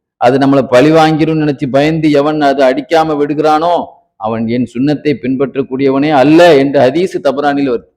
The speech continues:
பாம்பை கண்டா என்ன செய்யாத, இது சார பாம்பு அடிச்சா, ஆ, அது,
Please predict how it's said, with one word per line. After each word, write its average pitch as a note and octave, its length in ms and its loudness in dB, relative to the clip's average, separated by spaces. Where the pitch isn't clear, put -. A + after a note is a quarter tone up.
பாம்பை C#3+ 360 2
கண்டா C3 240 0
என்ன C3+ 180 0
செய்யாத, C3 260 2
இது B2 200 4
சார C3 280 4
பாம்பு C3+ 280 2
அடிச்சா, B2+ 300 2
ஆ, B2 140 0
அது, B2+ 140 2